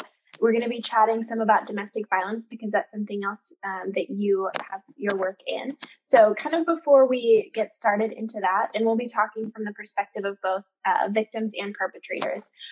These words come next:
But before we dive into that, I do wanna just let anybody know who's listening or watching live that if it feels like this might be triggering for you in any way, please just, like,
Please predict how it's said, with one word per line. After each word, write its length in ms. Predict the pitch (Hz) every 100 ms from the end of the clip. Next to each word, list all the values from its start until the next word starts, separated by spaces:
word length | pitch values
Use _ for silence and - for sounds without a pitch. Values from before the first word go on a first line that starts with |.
| -
But 140 | 240
before 720 | 214 226 - 240 240 254 254 -
we 240 | 214 208 202
dive 260 | 202 202
into 260 | 214 220 214
that, 200 | 185 -
I 100 | 202
do 160 | 208
wanna 220 | 220 220 208
just 180 | 202
let 160 | 196 -
anybody 380 | 202 202 196 196
know 240 | 185 185
who's 200 | 208 202
listening 440 | 240 269 277 277 269 -
or 140 | 196
watching 360 | 190 190 214 196
live 360 | 190 - 185 _ - _ -
that 380 | 208 190 - -
if 200 | 220 208 _
it 180 | 220 214
feels 300 | - 214 214
like 200 | 214 196
this 160 | 208 208
might 200 | 214 -
be 180 | 190 185
triggering 580 | - 277 277 262 247 -
for 140 | 220
you 140 | 208
in 100 | 214
any 180 | 208 202
way, 260 | 202 196 202
please 240 | - 214 -
just, 220 | 220 -
like, 200 | 196